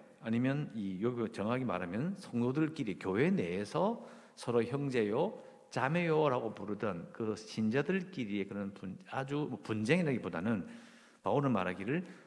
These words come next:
다툼, 이런 거, 다툼. 큰일이 아닌 거예요. 그거 가져가는 거 크게 비난을 하는 일이 아닐 수도 있다라고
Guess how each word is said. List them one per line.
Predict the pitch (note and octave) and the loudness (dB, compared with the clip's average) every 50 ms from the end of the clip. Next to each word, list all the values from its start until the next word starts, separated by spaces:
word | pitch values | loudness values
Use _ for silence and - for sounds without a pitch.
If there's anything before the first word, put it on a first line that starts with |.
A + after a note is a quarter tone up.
| - - - | -20 -14 -8
다툼, | - - F2+ - - - - - - A#3+ A#3 A#3+ A#3 A3+ A3+ G#3 - | -6 -6 -6 -6 -8 -10 -4 0 2 2 4 4 6 6 6 4 4
이런 | - - - | 0 -2 -6
거, | C2+ - | -8 -10
다툼. | - - - - - - _ - - - F2+ C#2+ - - - _ _ _ _ _ _ _ _ _ _ _ _ _ _ _ _ _ _ _ _ _ _ _ _ _ _ _ _ _ - | -12 -12 -14 -14 -16 -18 _ -16 -14 -14 -14 -14 -16 -20 -20 _ _ _ _ _ _ _ _ _ _ _ _ _ _ _ _ _ _ _ _ _ _ _ _ _ _ _ _ _ -12
큰일이 | - - B3+ B3+ C#4 C4+ G#3+ C3 | 2 6 8 10 10 10 8 8
아닌 | D2+ D2 - - C#3+ F3 | 4 0 -2 -2 -2 0
거예요. | F#3 - F#2 - - - - - - - _ _ _ _ _ _ _ - - - _ _ _ - | 0 -2 -4 -6 -8 -14 -16 -18 -20 -20 _ _ _ _ _ _ _ -20 -20 -20 _ _ _ -2
그거 | - D3 | -2 0
가져가는 | - F3+ F#3+ F#3 F3+ C#3+ A#2 G#2 F#2+ F#2+ | 2 2 2 4 4 4 4 2 2 0
거 | - C3 F3+ A#3 C4 - - - - - - - - _ _ _ _ _ _ _ _ _ _ _ _ - G#3 G3+ - - - - - - - - - - - _ _ _ _ _ _ _ _ _ _ _ _ _ _ _ _ _ _ _ _ _ _ _ _ _ - - | 0 0 0 0 0 -4 -10 -16 -20 -20 -20 -20 -20 _ _ _ _ _ _ _ _ _ _ _ _ -20 -20 -20 -20 -20 -20 -20 -20 -20 -20 -20 -20 -20 -20 _ _ _ _ _ _ _ _ _ _ _ _ _ _ _ _ _ _ _ _ _ _ _ _ _ -16 -12
크게 | - - G#3+ G3+ A#3 | -8 -6 -2 0 0
비난을 | E3 - - F3+ G#3 A#3+ A#3 G#3+ | 2 4 4 6 6 6 6 6
하는 | F3+ D3+ D#3 D3+ D3 | 6 4 2 2 2
일이 | A#2+ A2 A2 A2+ | 2 0 0 -2
아닐 | - - G2 G#2+ C3 E3+ G3+ | -4 -2 -2 0 2 2 2
수도 | F#3 F#3+ - G3+ G3+ G3 G3 F#3+ F#3+ G3 F3+ - - | 0 -2 -2 -2 0 0 0 0 0 -2 -2 -2 -2
있다라고 | - G#3+ G3+ - - - - - C3 C3+ C3 C3 C3 C3 C#3 D3+ E3+ A3 - | -4 -4 -6 -6 -10 -10 -6 -4 -2 -2 -2 0 0 -2 -2 -2 -4 -6 -8